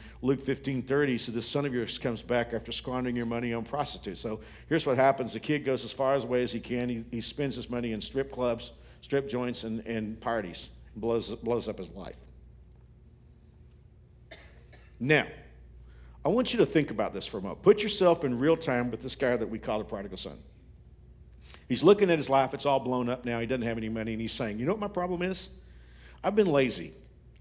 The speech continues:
I need a job." He's gonna try to fix an individual situation without dealing with his attitude. Watch how that works. About the time his money ran out, a great famine swept over the land, and he began to starve.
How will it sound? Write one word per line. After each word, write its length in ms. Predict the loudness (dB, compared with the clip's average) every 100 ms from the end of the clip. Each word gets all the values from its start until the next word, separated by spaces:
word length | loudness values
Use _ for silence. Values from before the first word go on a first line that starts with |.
| 0
I 80 | 2
need 160 | 4
a 60 | 2
job." 420 | 0 -4 -4 -14 -20 -20 -20 -20 -20 -16 0
He's 160 | 2 6
gonna 160 | 4
try 180 | 6 4
to 80 | 4
fix 320 | 4 4 4
an 100 | 0 2
individual 500 | 4 8 6 4 0
situation 760 | 0 -2 0 0 0 -6 -10 -16 -8
without 340 | 0 2 2
dealing 300 | 2 -2 0
with 120 | -2 -2
his 120 | -2
attitude. 640 | -2 -2 -6 -8 -8 -14 -4
Watch 220 | -2 2
how 100 | 0
that 180 | 0 -2
works. 400 | -6 -8 -10 -10 -14 -20 -20 -20 -14 2
About 240 | 8 10 10
the 80 |
time 220 | 8 8 8
his 120 | 6
money 220 | 6 6
ran 180 | 6 6
out, 160 | 6
a 40 | 4
great 280 | 6 4 4
famine 300 | 2 2 0
swept 320 | 2 0 4
over 180 | 2 2
the 100 | 0
land, 260 | 2 0
and 100 | 0
he 60 | -2
began 280 | 2 2 4
to 80 |
starve. 540 | -2 0 0 2 0